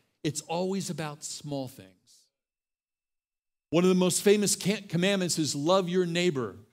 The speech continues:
as yourself, but that's singular.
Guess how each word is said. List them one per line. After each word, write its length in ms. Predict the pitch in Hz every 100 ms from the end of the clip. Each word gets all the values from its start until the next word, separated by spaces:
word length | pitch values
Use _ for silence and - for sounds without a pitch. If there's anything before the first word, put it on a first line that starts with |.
| _ _ 143
as 220 | 143 127
yourself, 580 | 131 - 156 110 92 - _ _ _ _ _ _ -
but 120 | 135
that's 220 | 196 -
singular. 520 | - 220 220 110 92